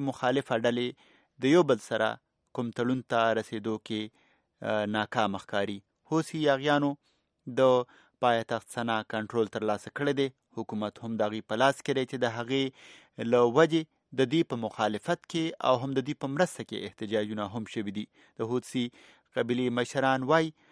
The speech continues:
دوی په یمن کې د نورو فرقو سره واک اختیار شریکولو لپاره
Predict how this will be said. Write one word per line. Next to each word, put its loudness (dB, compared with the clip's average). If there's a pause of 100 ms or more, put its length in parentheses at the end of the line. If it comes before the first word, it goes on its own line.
(200)
دوی -4 (480)
په 6
یمن 2 (100)
کې -4 (600)
د 8
نورو 4 (420)
فرقو -2 (120)
سره -4 (720)
واک 4
اختیار -2
شریکولو 2
لپاره 0